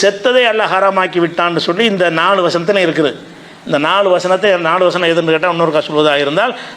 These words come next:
பதினாறு நூத்தி பதினஞ்சு, ரெண்டு நூத்தி எழுவத்தி மூணு, ஆறு நூத்தி நாப்பத்தஞ்சு, அஞ்சு மூணு,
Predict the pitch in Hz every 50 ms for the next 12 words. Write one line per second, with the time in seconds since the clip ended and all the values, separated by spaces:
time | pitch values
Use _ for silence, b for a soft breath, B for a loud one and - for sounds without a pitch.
0 | B - 170 180 175 190 190 190 185 170 160 175 180 175 180 165 165 156 160 156
1 | 156 151 147 139 175 214 247 240 B B B B B B B - 147 170 190 196
2 | 185 175 175 190 180 175 180 170 170 165 170 165 165 156 156 143 147 165 208 220
3 | 190 170 180 196 185 170 175 180 170 180 170 160 156 - 156 151 - 147 147 165
4 | 160 196 - - 180 196 196 170 160 190 185 170 165 165 160 147 156